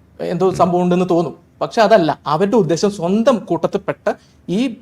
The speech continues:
തീവ്രവാദികളെ എങ്ങനെയും മറച്ചു പിടിക്കുക എന്നുള്ളതാണ്. അതിനുവേണ്ടി അവർ ഇവിടെ നമ്മുടെ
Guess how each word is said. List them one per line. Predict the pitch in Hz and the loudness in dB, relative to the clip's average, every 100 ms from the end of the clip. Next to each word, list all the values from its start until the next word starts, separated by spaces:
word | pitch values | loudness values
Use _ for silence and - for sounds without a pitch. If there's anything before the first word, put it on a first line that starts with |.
| 180 | -2
തീവ്രവാദികളെ | 170 175 185 180 156 156 220 - _ - | 2 4 4 4 2 -2 -4 -10 _ -6
എങ്ങനെയും | 165 220 196 175 196 | 0 2 4 2 2
മറച്ചു | 160 160 226 | 0 0 0
പിടിക്കുക | 180 156 | 0 0
എന്നുള്ളതാണ്. | 156 131 117 - _ _ _ _ _ _ - | -4 -4 -10 -16 _ _ _ _ _ _ 2
അതിനുവേണ്ടി | 151 190 247 226 190 226 196 | 4 4 4 2 2 -2 -4
അവർ | 139 165 214 302 - _ - | 2 4 4 2 -6 _ -2
ഇവിടെ | 165 185 | 2 4
നമ്മുടെ | 165 180 | 2 0